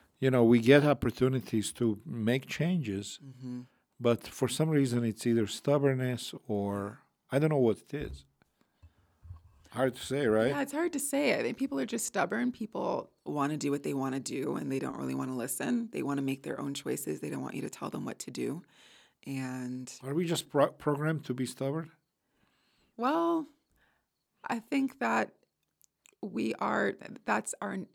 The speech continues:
Speaker 2: nature, yes, because we're born in sin, and so stubbornness <laughs> can, is sinful.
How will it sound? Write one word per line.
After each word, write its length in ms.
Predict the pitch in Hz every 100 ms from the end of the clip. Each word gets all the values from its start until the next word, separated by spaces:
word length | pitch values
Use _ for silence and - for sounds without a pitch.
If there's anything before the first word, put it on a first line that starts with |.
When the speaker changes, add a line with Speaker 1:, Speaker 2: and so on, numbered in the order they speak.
| _
Speaker 2:
nature, 640 | 208 170 196 - - 135 240 247 _
yes, 580 | 196 170 - 226 - - _ 202
because 580 | 196 - 160 - 175 -
we're 240 | 190 170
born 220 | 170 196 196
in 120 | 180
sin, 540 | - 175 202 190 196
and 180 | - 185
so 480 | - - - - -
stubbornness 960 | - - 202 - - 208 202 - - - - - -
<laughs> 260 | _ 247
can, 300 | - 254 208 - - -
is 160 | 208 -
sinful. 680 | - 240 285 233 220 247